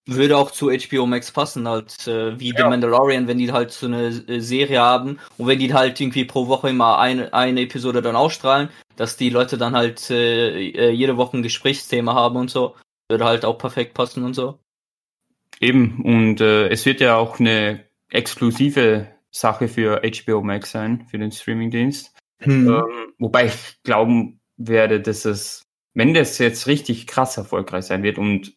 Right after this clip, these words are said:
Speaker 2: <laughs> man hört ja die Inter-, äh, die Stimmen im Internet, dass es einfach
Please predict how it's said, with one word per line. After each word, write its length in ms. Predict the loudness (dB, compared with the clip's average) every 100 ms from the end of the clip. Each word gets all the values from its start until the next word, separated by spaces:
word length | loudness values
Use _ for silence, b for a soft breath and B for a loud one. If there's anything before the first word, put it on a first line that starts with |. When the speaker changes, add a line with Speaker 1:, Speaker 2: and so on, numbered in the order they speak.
| _
Speaker 2:
<laughs> 80 | _
man 240 | 2 4 4
hört 220 | 2 2
ja 60 |
die 180 | 0 -2
Inter-, 360 | -4 -2 -4 -2 -2 -4
äh, 40 | -4 B B -8
die 80 | -4
Stimmen 300 | 0 2 2
im 160 | 2
Internet, 520 | 0 -2 0 0 0
dass 200 | -4 -4
es 440 | -2 -2 -6 -12 -6
einfach 440 | -4 -4 -6 -10